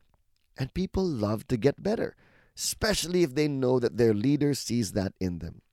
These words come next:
That's the first question. What if they aren't that good yet? Don't wait till they're perfectly right before you praise it. Second question you might ask is, "Well, what if I was wrong about that person?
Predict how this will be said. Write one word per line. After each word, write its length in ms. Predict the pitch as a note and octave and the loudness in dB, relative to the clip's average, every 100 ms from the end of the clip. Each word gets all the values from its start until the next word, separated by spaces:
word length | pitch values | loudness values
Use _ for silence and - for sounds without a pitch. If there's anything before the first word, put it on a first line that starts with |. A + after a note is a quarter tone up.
| _ _ _ _ _ _ | _ _ _ _ _ _
That's 180 | - E3+ | 2 4
the 100 | F3 | 4
first 260 | - F3 - | 4 4 6
question. 240 | C3 A2+ | 2 4
What 80 | C#3+ | 2
if 80 | D3+ | 4
they 80 | D#3+ | 2
aren't 140 | D#3 | 4
that 200 | D#3 C3 | 2 4
good 220 | D3+ C#3 | 4 6
yet? 320 | C#3 D3 - | 6 4 2
Don't 280 | F#2+ D#3 D#3 | 12 12 12
wait 220 | C3 C3+ | 6 4
till 140 | C3 B2 | 4 2
they're 160 | A#2 | 2
perfectly 480 | - A#2+ A2 A2+ A2 | 4 4 2 -2 -2
right 240 | F#2+ F#2 - | -2 -4 -6
before 320 | G2+ F#2+ G2 | -6 -2 -2
you 140 | G2+ | -2
praise 320 | - D3 D3 | -4 -4 -4
it. 80 | - _ _ _ _ - _ _ _ _ | -8 _ _ _ _ -20 _ _ _ _
Second 400 | - A#3 C4+ - | 2 4 4 6
question 320 | E3 C#3+ C#3+ | 6 6 6
you 100 | D3+ | 8
might 240 | D3 D3+ | 8 6
ask 320 | C3+ C#3+ - C#3 | 4 2 2 0
is, 160 | C3+ - - - | 0 -6 -20 -4
"Well, 200 | - G3 - | 6 6 6
what 240 | C3 E3+ | -8 -4
if 100 | G3+ | -2
I 120 | F#3 F3 | 2 4
was 220 | D#3+ B2 | 4 2
wrong 600 | A2 A#2+ A#2 G#2 F#2+ F2 - _ _ | 2 4 4 2 -6 -14 -20 _ _
about 320 | G2 A2 G#2 G#2+ | -2 2 2 2
that 220 | G2+ - | -2 0
person? 500 | G2 F2+ - - A2 | -4 -4 -8 -14 -20